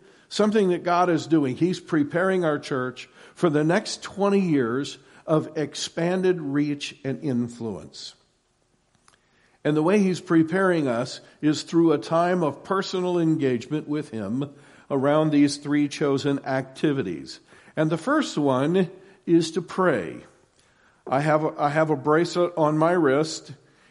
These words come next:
and somebody walked in today with a bracelet. Somehow they had gotten one, but they have no idea what it's about. And on this bracelet, this side says engage, this side has,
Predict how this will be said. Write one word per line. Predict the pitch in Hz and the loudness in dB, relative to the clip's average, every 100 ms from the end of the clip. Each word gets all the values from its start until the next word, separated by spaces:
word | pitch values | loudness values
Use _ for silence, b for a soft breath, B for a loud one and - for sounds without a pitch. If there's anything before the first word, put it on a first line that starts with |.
| - | -6
and | 127 131 | -2 -2
somebody | - 160 160 160 | 0 2 4 4
walked | 139 143 151 | 4 2 2
in | 165 | 2
today | 160 147 147 | 2 2 4
with | 160 160 | 4 4
a | 135 | 2
bracelet. | 135 135 139 160 160 110 | 2 2 0 -2 -2 -2
Somehow | 160 156 156 | -2 2 2
they | 143 147 | 4 2
had | 139 143 | 2 2
gotten | 160 180 139 | 0 0 -2
one, | 127 156 165 B - | 0 0 -2 B -4
but | 156 | 0
they | 156 | 2
have | 151 151 143 | 2 0 0
no | 160 165 | 2 2
idea | 165 156 160 | 2 2 2
what | 160 165 | 2 0
it's | 170 | -2
about. | 180 156 110 120 | -2 0 0 -2
And | 123 | -2
on | 156 160 | 2 2
this | 165 | 0
bracelet, | 160 135 127 151 165 165 B B B | -2 -2 -2 -2 -4 -4 B B B
this | 139 143 | -2 0
side | 151 147 143 | 2 2 0
says | - 147 135 | 0 0 0
engage, | 135 127 147 160 - 147 | -2 2 2 2 0 -2
this | 143 | -4
side | - 143 139 131 | 0 0 0 0
has, | 131 127 131 - | 0 0 -2 -8